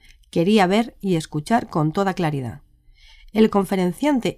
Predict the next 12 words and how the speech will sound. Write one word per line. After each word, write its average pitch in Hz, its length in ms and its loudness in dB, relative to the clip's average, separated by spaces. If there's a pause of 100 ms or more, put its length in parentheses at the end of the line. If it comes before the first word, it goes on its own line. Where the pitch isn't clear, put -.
llegó 170 260 0
puntual 175 640 0
y 208 120 -2
subió 202 480 -2
a 185 80 -2
la 143 120 -4
tarima 202 360 0
dispuesto 196 680 -4
a 185 160 0
hablar. 143 400 -6 (600)
Fue 202 160 4
entonces 247 640 0